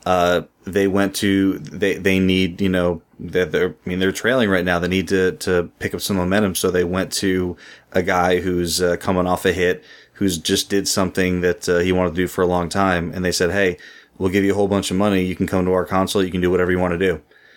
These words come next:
Um, I, I, I think it was more along those lines, but, uh,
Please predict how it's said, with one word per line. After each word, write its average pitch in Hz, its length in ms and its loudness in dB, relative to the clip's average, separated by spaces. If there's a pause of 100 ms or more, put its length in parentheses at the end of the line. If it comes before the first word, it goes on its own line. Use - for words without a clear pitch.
(760)
Um, 90 320 0
I, 95 220 2
I, 90 120 0
I 92 100 2
think 95 240 -2
it 85 60 -4
was 90 200 0
more 92 180 2
along 87 240 2
those 90 240 0
lines, 98 340 2
but, 87 320 -2
uh, 85 300 2